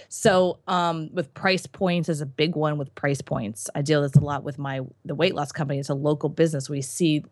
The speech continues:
women every day where they tell us, "No, I don't like that," or, "What is that?" or, "I'm confused." And if they say that to me, I'm like, "Okay, that's a sign.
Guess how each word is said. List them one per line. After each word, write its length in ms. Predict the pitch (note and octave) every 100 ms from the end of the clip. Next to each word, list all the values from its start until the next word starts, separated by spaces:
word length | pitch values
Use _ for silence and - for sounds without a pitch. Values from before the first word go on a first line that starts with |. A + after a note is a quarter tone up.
| _
women 460 | - E3 E3+ D#3+ D3
every 320 | D3+ C#3+ D3
day 400 | C#3 F3 E3+ D3
where 340 | D3 D3+ D3 C#3 - -
they 160 | - D#3
tell 320 | D3 F3+ G#3
us, 240 | C3 C3 F#3+
"No, 180 | A3+
I 120 | A#3 A3
don't 140 | G3+
like 240 | F3 F#3 -
that," 200 | E2 -
or, 200 | D#3 -
"What 260 | F3 A3+
is 260 | B3+ C4+ G3
that?" 260 | C#3 G2 E2+
or, 60 | D#2+
"I'm 140 | A#3+
confused." 720 | A#3+ F#3+ - F#3+ D3 B2+ D#3 - - -
And 120 | -
if 100 | G3+
they 160 | G3+ F4+
say 240 | B4 A3+
that 160 | A3+ D4
to 140 | D4 D#4
me, 380 | D#4 D#4+ D#4+ _ _ _ -
I'm 80 | D3
like, 180 | C#3+ -
"Okay, 200 | C#3+ C#3+
that's 240 | C#3 C3+
a 40 |
sign. 580 | B2+ - G#3 C#3+ F#2+ F3+